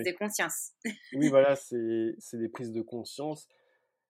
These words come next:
Speaker 1: Ça fait forcément, euh, mal, mais c'est un peu salutaire parce que ça fait forcément changer, ça change ta vie. Et
Speaker 2: Mm.
Speaker 1: tu vois, pour l'anecdote, on était, euh, dans le groupe, on était en Inde, on était dix-huit,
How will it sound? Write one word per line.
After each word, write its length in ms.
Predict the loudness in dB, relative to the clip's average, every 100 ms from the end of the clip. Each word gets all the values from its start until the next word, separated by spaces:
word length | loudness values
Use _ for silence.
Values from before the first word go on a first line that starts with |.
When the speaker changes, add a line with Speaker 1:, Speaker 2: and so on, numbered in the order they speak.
| _
Speaker 1:
Ça 180 | _ -10
fait 100 | -6
forcément, 680 | -4 -4 -2 0 2 2 2
euh, 260 | 0 -6 -8
mal, 360 | -2 2 2 2
mais 540 | -2 -4 -6 -8 -10 -12
c'est 200 | -4 -2
un 120 | 0
peu 140 | 0
salutaire 640 | 2 2 2 0 2 2 2
parce 160 | -6
que 80 | -12
ça 180 | -12 -14
fait 220 | -8 -8
forcément 600 | -6 -10 -8 -8 -6 -6
changer, 480 | -8 -12 -10 -8 -8
ça 160 | -8 -10
change 260 | -10 -10
ta 140 | -8 -8
vie. 380 | -8 -6 -4
Et 200 | -6 -6
Speaker 2:
Mm. 240 | -8 -8 0
Speaker 1:
tu 0 |
vois, 140 | 2 2
pour 140 | 2
l'anecdote, 500 | 0 0 -2 -2 -2
on 120 | -6
était, 320 | -8 -6 -4
euh, 120 | -4 -6
dans 120 | -8
le 80 | -8
groupe, 180 | -8 -8
on 120 | -12
était 260 | -12 -10 -10
en 180 | -8 -8
Inde, 180 | -8
on 100 | -10 -20 _
était 140 | -20 -20 _ _ _ _ _ _ _
dix-huit, 320 | -20 -20